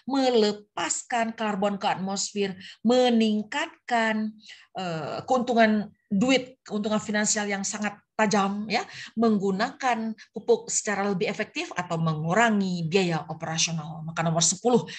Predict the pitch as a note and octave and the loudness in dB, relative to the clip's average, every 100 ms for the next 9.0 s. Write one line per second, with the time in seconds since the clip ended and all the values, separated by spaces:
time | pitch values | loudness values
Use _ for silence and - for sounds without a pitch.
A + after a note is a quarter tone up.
0 | - - F3+ F#3 F3+ F#3 G#3 E3 E3 E3+ | -14 -6 -4 -2 0 0 2 0 -2 -2
1 | F#3 E3 D#3+ D#3+ E3 D#3 D#3+ D3+ D#3+ D#3+ | -4 -4 -4 -2 -4 -4 -2 -2 -6 -8
2 | - D#3+ E3 - _ - G#3+ F#4+ - - | -8 -6 -8 -10 _ -2 0 0 -4 -16
3 | - F3 E3+ E3 D#3+ G3+ A3 G3+ G3 F#3+ | -6 -2 0 0 2 4 4 4 4 4
4 | F3+ D#3+ E3 E3 E3 D#3+ D#3+ D3 - F#3 | 4 0 2 2 2 0 -6 -6 -4 -4
5 | D#3+ F3 E3 D3+ D3 D3+ G#3+ C#4+ G#4 - | 0 0 0 -4 -4 -4 0 0 0 -2
6 | F3 D#3+ F3 C4 G#4 - - - F3 E3+ | -2 0 4 4 2 -6 -20 -6 -2 0
7 | F3+ F#3 D3+ E3+ E3+ E3 E3 G3 D4 E4 | 2 0 0 -2 0 -2 0 0 0 -2
8 | G3+ F3+ F3 F3+ E3 D#3 E3 F3 F3 E3+ | -2 -2 -2 -2 -2 -2 -2 -2 -2 -4